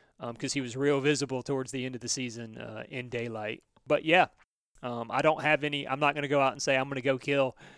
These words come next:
four one hundred class bucks or five one hundred inch deer in Florida this year or, or anything crazy like that. I mean, I wanna have a good time. I don't wanna put that kind of pressure on myself.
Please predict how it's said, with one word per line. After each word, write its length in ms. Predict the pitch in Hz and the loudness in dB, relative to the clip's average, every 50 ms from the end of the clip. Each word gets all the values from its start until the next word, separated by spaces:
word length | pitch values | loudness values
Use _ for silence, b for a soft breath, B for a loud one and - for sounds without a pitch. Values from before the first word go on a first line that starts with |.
| B B B B B B B B B _ _ - | B B B B B B B B B _ _ 4
four 380 | 185 175 170 165 170 170 165 | 6 8 10 10 10 8 8
one 160 | 147 143 156 160 | 6 4 2 2
hundred 300 | 156 165 156 156 151 - | 2 0 0 0 -2 2
class 280 | - 165 151 - - | 4 6 6 6 4
bucks 440 | 139 147 147 151 151 160 165 - 165 | 4 4 6 6 6 6 4 4 0
or 40 | 151 | 2
five 340 | 120 147 147 151 151 156 147 | 4 6 6 6 6 6 4
one 120 | 151 147 | 2 0
hundred 240 | 147 151 147 147 147 | 0 0 -2 0 0
inch 200 | 156 156 135 131 | -2 -2 -4 -2
deer 340 | 143 143 143 151 151 156 151 | -2 0 0 2 0 0 -2
in 80 | 143 139 | -2 -4
Florida 340 | - 151 147 143 147 143 | -2 -2 0 0 0 0
this 220 | 143 139 139 - - | 0 -2 -4 -4 -4
year 500 | 147 139 139 143 143 139 135 131 - - | -4 -2 0 0 0 0 0 -2 -2 -2
or, 180 | 135 131 131 | -2 -2 -2
or 20 | 135 | -2
anything 400 | 139 143 143 135 - 151 143 135 | -4 -4 -4 -4 -4 -4 -4 -2
crazy 320 | 123 147 139 131 127 135 | -2 0 0 0 -2 -2
like 200 | 131 135 131 - | -2 -2 -2 0
that. 300 | 131 131 135 143 - - | 2 2 2 2 2 0
I 60 | 139 | -4
mean, 160 | 135 139 143 143 | -4 -4 -2 2
I 100 | 139 165 | 4 4
wanna 220 | 185 196 185 170 | 6 6 8 8
have 120 | 160 165 147 | 8 8 6
a 60 | 143 | 6
good 160 | 131 156 147 | 2 0 0
time. 340 | - 156 151 151 151 156 151 | 2 2 2 4 2 2 2
I 80 | 131 139 | 2 2
don't 140 | 156 147 143 | 2 2 0
wanna 180 | 139 143 131 | 0 -2 -2
put 300 | 117 - 139 135 135 131 | -2 -2 0 0 2 2
that 160 | 131 127 131 - | 0 -2 -2 -2
kind 120 | 135 135 127 | -2 -6 -6
of 60 | 120 | -4
pressure 380 | - 127 127 - - 147 139 - _ _ _ _ | -4 -4 -4 -4 -4 -8 -10 -10 _ _ _ _
on 160 | - 151 151 143 | -2 0 0 2
myself. 480 | 143 139 - 151 143 143 147 - - | 0 0 2 2 2 2 2 -2 -6